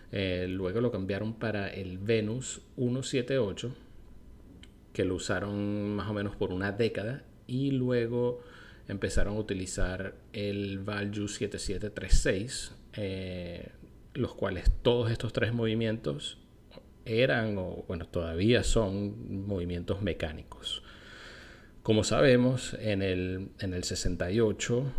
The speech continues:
eh, fue la carrera para el primer movimiento cronógrafo automático entre Zenith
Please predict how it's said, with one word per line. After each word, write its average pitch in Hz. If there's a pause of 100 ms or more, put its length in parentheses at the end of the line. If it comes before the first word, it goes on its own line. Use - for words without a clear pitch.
eh, 90
fue 85
la 85
carrera 90
para 90
el 90
primer 90
movimiento 92
cronógrafo 85
automático 113
entre 87
Zenith 113